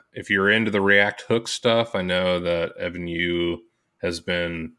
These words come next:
showing examples so that you can do very similar things in the Vue, Vue world, or, like, taking the best of what React has to offer and making that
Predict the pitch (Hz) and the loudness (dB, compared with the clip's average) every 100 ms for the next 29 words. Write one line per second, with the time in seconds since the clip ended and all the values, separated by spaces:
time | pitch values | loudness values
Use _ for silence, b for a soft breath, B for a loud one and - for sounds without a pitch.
0 | _ - 98 90 85 82 87 85 87 85 | _ -2 0 0 -2 -4 -4 -2 -2 -4
1 | 85 82 - - - 92 87 - - 95 | -4 -6 -10 -12 -10 -6 -6 -8 -12 -12
2 | 85 90 80 85 82 82 87 85 85 - | -10 -10 -6 -6 -6 -8 -6 -6 -6 -8
3 | 87 85 80 80 87 82 78 80 - - | -8 -10 -10 -10 -10 -10 -12 -16 -20 -18
4 | 87 78 78 78 73 _ _ _ _ _ | -16 -14 -12 -12 -14 _ _ _ _ _
5 | _ _ _ _ 104 110 113 101 - - | _ _ _ _ -4 -2 -2 -4 -10 -8
6 | 92 123 101 92 87 87 80 82 - - | 2 4 4 0 0 -2 -4 -8 -10 -4
7 | 123 117 92 82 87 90 - 98 85 85 | -2 0 -2 -2 -2 -2 -4 -6 -6 -4
8 | 85 - - 82 82 87 90 82 85 82 | -4 -4 -10 -6 -4 -4 -6 -6 -4 -6
9 | 82 87 82 82 80 85 82 80 | -8 -10 -10 -10 -12 -12 -12 -12